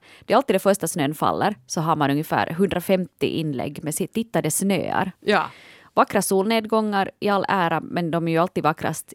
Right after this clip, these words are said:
Speaker 1: i riktiga livet.
Speaker 2: Ja, jag förstår ju den här tendensen att, "Oj, det är så vackert, jag måste ta en bild", men det blir ju aldrig liksom riktigt lika fint sen.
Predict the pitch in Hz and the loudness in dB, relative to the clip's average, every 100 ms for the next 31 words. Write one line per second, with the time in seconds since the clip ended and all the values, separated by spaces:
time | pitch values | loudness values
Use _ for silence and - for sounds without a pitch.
0 | - 170 175 - - 180 - - 170 - | -8 -6 -6 -6 -6 -6 -8 -6 -8 -2
1 | 240 233 269 349 330 214 196 196 202 190 | -2 0 0 0 2 0 0 0 0 0
2 | 190 202 339 370 359 349 311 320 277 277 | 0 0 2 2 2 0 -2 -2 -4 0
3 | 269 277 233 226 214 233 196 160 180 185 | -2 0 -2 0 0 0 0 -2 0 0
4 | 190 147 156 - - - 147 - 170 165 | 2 0 -2 -6 -8 -6 -6 -6 -8 -6
5 | 156 - 135 - - 147 127 - - - | -8 -8 -10 -10 -8 -10 -8 -8 -8 -8
6 | 165 | -10